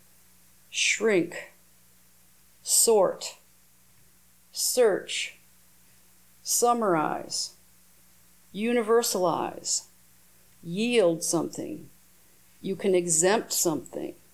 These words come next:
You can identify color variations. You can subtract. These are all things that we do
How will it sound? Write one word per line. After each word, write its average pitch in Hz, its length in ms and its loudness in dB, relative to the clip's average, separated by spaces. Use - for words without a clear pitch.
You 190 100 -10
can 220 100 -2
identify 214 560 2
color 226 420 2
variations. 170 1120 -2
You - 60 -20
can 208 160 -4
subtract. - 880 0
These 190 160 -4
are - 100 0
all 208 240 2
things 185 600 -4
that - 180 0
we 190 140 -4
do 160 480 -2